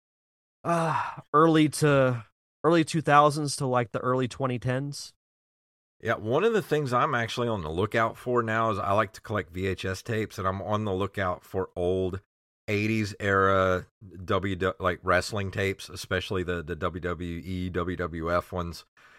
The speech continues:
Speaker 2: from back
Speaker 1: Mm-hmm.
Speaker 2: then. Um, the, uh, the Coliseum video series.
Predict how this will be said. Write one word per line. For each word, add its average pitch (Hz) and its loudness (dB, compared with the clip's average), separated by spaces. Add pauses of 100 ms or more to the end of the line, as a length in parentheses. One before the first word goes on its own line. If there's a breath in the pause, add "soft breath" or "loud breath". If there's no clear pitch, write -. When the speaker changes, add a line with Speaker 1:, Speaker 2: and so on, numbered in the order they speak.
(140 soft breath)
Speaker 2:
from 98 -2
back 90 4
Speaker 1:
Mm-hmm. 120 -4
Speaker 2:
then. 90 -2 (100)
Um, 80 -2
the, 90 -8
uh, 80 -6
the 76 -8
Coliseum 95 -4
video 98 0
series. 101 -2